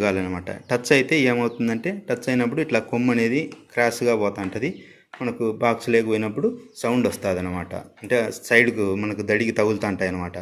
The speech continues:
ఇట్లా ఆ పక్కకు కానీ ఈ పక్కకు కానీ సౌండ్ వచ్చి పటా అని సౌండ్ వస్తుంటుంది. ఇలా సౌండ్ వచ్చినప్పుడు మనం చూసుకోవాలి ఈ కొమ్ముకు టచ్ అవుతున్నాయా లేదా అని. టచ్ కాకోకుంటే మనకు బాక్స్ లేక బాగా నీట్గా కొమ్ము అనేది ఇలా నీట్గా వెళ్ళిపోతుంది అనమాట.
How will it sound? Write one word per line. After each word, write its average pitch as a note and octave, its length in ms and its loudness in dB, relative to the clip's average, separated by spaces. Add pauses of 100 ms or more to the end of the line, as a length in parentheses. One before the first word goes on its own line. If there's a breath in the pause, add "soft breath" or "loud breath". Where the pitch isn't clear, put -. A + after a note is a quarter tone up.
(160)
ఇట్లా - 200 -2
ఆ F#2+ 100 2
పక్కకు G2+ 260 -2
కానీ A#2+ 180 2
ఈ - 80 -6
పక్కకు G2+ 300 -2
కానీ C#3 220 0
సౌండ్ A2+ 300 0
వచ్చి F#3+ 180 -2 (720 loud breath)
పటా A#2+ 240 4
అని B2+ 180 4
సౌండ్ A2+ 260 2
వస్తుంటుంది. E2+ 460 -8 (440 loud breath)
ఇలా A#2+ 120 6 (160)
సౌండ్ A#2 260 2
వచ్చినప్పుడు A2 420 -4
మనం C3+ 140 6 (120)
చూసుకోవాలి G2 580 0 (160)
ఈ G#2 120 -6
కొమ్ముకు A2 320 0
టచ్ G2+ 240 -2
అవుతున్నాయా G2 440 -2
లేదా F#2 220 -2
అని. F#2 120 -8 (420 loud breath)
టచ్ A2+ 260 -2
కాకోకుంటే A#2+ 520 2 (180)
మనకు B2+ 220 -2 (320)
బాక్స్ A2 300 -2
లేక D3+ 120 2 (100)
బాగా A#2 180 4
నీట్గా A2+ 360 2 (140)
కొమ్ము A2+ 240 0
అనేది C#3 240 2 (240)
ఇలా G3+ 140 -2 (180)
నీట్గా A#2 400 0
వెళ్ళిపోతుంది F#2+ 520 -2
అనమాట. F2 260 -8